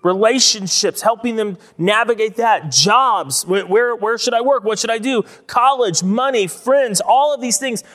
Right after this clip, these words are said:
You can pour into them as you hear the Lord on their behalf. Guide them under a spiritual umbrella. And what I mean by that is there's a lot of room to roam under an umbrella,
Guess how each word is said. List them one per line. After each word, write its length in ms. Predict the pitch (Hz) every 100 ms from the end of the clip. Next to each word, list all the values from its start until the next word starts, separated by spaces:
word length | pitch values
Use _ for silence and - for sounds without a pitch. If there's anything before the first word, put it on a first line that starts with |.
| -
You 200 | 226 262
can 260 | 269 226 - _ -
pour 400 | - 311 320 269
into 380 | 294 269 254
them 280 | 202 202 196 -
as 280 | 208 220 180
you 160 | 247 277
hear 260 | 269 269
the 120 | 254 240
Lord 420 | 240 269 240 202 -
on 300 | 233 247 226
their 180 | 233
behalf. 800 | 226 220 202 240 233 151 - - _ _ _ _ _ _ - 127
Guide 480 | 214 226 247 196
them 320 | 165 170 170 170 _ _ _ _
under 300 | 180 208 202
a 100 | 185
spiritual 1000 | 170 - - - 226 247 254 - 233 208
umbrella. 680 | 185 190 147 156 147 127 107 _ _ _ -
And 100 | 185
what 140 | 220
I 80 | 220
mean 240 | 202 240 214
by 140 | 190
that 200 | 180 175
is 220 | 175 160 - _ _ -
there's 160 | 175
a 40 | 185
lot 320 | 202 233 262
of 260 | 220 147
room 400 | 160 196 202 202 202
to 120 | 165
roam 640 | 127 135 151 147 135 123 -
under 300 | 156 156 151
an 80 | 139
umbrella, 560 | 139 123 127 123 117